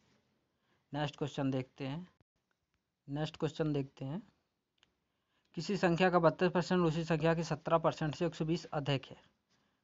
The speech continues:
तो वह संख्या का मान क्या होगा? कोई भी संख्या हो,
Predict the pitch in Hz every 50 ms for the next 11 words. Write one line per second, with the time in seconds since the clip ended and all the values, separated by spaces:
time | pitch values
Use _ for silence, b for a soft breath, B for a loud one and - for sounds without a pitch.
0 | _ - 151 151 156 160 160 160 160 147 131 - 156 151 156 147 139 131 123 120
1 | 117 - 120 120 120 127 123 - 156 160 170 170 170 175 160 - 151 147 135 -
2 | 156 143 127 117 127 135